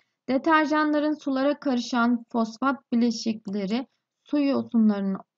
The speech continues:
artmasına neden olur. Ee, buna da ötrofikasyon diyoruz. Ee, ötrofikasyon sulardaki plankton ve alg miktarlarının aşırı,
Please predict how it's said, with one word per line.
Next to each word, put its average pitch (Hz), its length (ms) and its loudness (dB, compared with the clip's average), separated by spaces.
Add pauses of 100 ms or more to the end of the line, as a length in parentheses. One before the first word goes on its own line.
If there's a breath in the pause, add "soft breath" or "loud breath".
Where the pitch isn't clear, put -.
(100)
artmasına 247 720 0
neden 247 280 2
olur. 240 260 0 (480)
Ee, - 40 -4 (140)
buna 247 360 2
da 254 200 -2
ötrofikasyon 226 1300 -2 (340)
diyoruz. 220 500 -4 (420)
Ee, 190 240 -4
ötrofikasyon 269 840 -2
sulardaki 254 800 -2 (140)
plankton 247 720 0
ve 226 40 2 (120)
alg 247 200 4 (100)
miktarlarının 208 840 0
aşırı, 247 560 -4